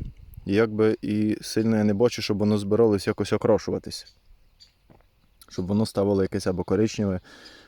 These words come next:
ну, якогось такого темного забарвлення. Воно оце отаке. Ну, це такий самосів получився. З чого воно непонятно, ну, оце таке вийшло. Ну, кавун смачний, класний.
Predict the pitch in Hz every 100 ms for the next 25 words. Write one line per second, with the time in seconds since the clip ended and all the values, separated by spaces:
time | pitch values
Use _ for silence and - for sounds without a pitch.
0 | - 127 98 95 98 107 104 98 98 98
1 | 87 90 87 90 90 92 - - _ -
2 | _ _ _ 202 113 117 - 110 101 104
3 | - 87 - _ _ - - _ _ _
4 | - _ _ _ _ _ _ _ _ -
5 | _ 110 110 139 170 151 143 139 147 -
6 | 139 139 - 120 120 110 - 101 - -
7 | - 139 131 120 120 123 117 131 147 156
8 | 107 98 113 120 - 110 113 107 104 98
9 | - 101 107 _ _ _ _ _ _ _
10 | _ _ _ _ _ _ _ _ _ _
11 | _ _ _ _ _ 120 135 165 202 -
12 | 220 - 104 - 127 - - 101